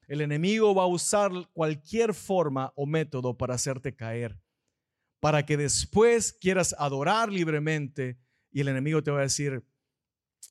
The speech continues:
"¿Cómo se te ocurre levantar esas manitos?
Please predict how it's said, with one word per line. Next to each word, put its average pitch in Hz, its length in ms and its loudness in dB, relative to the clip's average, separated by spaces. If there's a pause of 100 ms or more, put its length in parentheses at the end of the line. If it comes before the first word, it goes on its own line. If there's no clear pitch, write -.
"¿Cómo 330 180 -14
se 135 120 -8
te 127 80 -4
ocurre 151 340 -2
levantar 120 400 -4
esas 120 200 -6
manitos? 117 800 -8